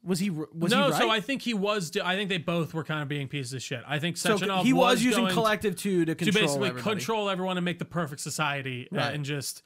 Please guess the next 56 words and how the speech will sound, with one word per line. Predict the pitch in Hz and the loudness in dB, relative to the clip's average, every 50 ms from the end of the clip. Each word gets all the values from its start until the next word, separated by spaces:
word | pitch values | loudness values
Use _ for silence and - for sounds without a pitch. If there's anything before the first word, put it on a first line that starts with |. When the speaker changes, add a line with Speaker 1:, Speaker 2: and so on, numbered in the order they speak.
| _ _ _ - | _ _ _ -6
Speaker 2:
and | 151 151 | 0 2
Speaker 1:
Which | 202 202 | 2 2
Speaker 2:
put | 190 180 | 2 0
everyone | 165 156 165 165 160 160 160 | 0 0 0 0 0 0 0
Speaker 1:
we | 156 | 0
Speaker 2:
in | 151 | 2
Speaker 1:
ki-, | - | 0
Speaker 2:
their | - 151 | 0 0
Speaker 1:
we | - 147 | 0 0
Speaker 2:
own | 151 | 0
Speaker 1:
kinda | - 247 226 202 | 2 0 0 0
skimmed | - - 214 196 175 | -2 -4 -2 0 0
over | 165 156 147 | 0 0 -2
that. | 135 127 120 95 98 | -4 -6 -6 -8 -4
Speaker 2:
That's | 135 185 180 147 | -2 -2 0 0
Speaker 1:
But, | 156 | 0
you | 185 | 0
Speaker 2:
right. | 165 143 135 | 0 0 -2
Speaker 1:
know, | 131 104 | -6 -8
we're, | 151 151 170 175 | -4 -2 -2 -2
we're | 165 156 156 160 170 170 160 156 | -2 -2 -2 -2 -2 0 0 -2
working | 156 147 151 160 185 185 175 170 175 | -4 -4 -2 -2 -2 -2 -2 -2 -4
towards | 165 165 170 165 151 | -4 -2 -2 -4 -4
the | 131 151 | -4 -4
launch | 151 156 160 156 156 | -4 -2 -4 -4 -6
of | 135 - | -10 -8
Collective | - 160 151 156 151 - 139 - | -6 -4 -4 -4 -4 -6 -10 -8
two. | - - 165 165 165 | -2 2 4 4 6
Speaker 2:
Two | 160 | 6
point | 156 185 175 170 170 | 4 2 2 2 2
oh, | 170 170 165 160 160 156 139 - | 0 0 0 -2 -2 -4 -6 -6
which | _ 170 170 156 - - | _ -2 -2 -2 0 -2
is, | 170 156 139 147 | -2 -2 0 -2
like, | 160 147 - | -2 -2 -2
this | - 151 - - | -4 -6 -4 -2
new | 165 160 160 | 0 0 0
neural | 156 156 160 156 151 147 147 | 0 0 -2 -2 -2 -2 -2
network, | 147 147 143 - 160 151 139 - | -2 -4 -4 -4 -4 -6 -4 -4
which | 151 139 135 | -6 -6 -6
is | 131 | -6
supposed | - - 156 139 - | -6 -6 -6 -6 -4
to | 151 | -4
allow | 147 143 139 | -4 -4 -4
you | 143 139 | -4 -4
to | 135 123 | -6 -8
freely | - - 151 151 147 143 143 139 135 139 139 - _ | -8 -8 -6 -4 -4 -2 -2 -2 -2 -4 -6 -8 _
interact | 156 156 147 143 143 139 139 139 131 - - - - | -4 -4 -2 -2 -2 -2 -4 -4 -6 -8 -14 -10 -6
with | 147 139 120 - | -6 -6 -6 -6
just | - 139 - - | -6 -8 -6 -6
your | 143 127 | -8 -8
thoughts | - - 135 131 127 - - | -6 -4 -4 -4 -6 -6 -8
with | 135 117 | -10 -8
everyone | - 131 135 139 135 131 135 131 127 | -8 -6 -4 -4 -4 -4 -4 -6 -6
and, | 123 123 135 | -8 -8 -10
and | - 131 120 | -10 -10 -6
robots. | 120 147 151 143 147 143 139 139 - - - - | -4 -4 -2 -2 -2 -4 -4 -6 -8 -10 -12 -12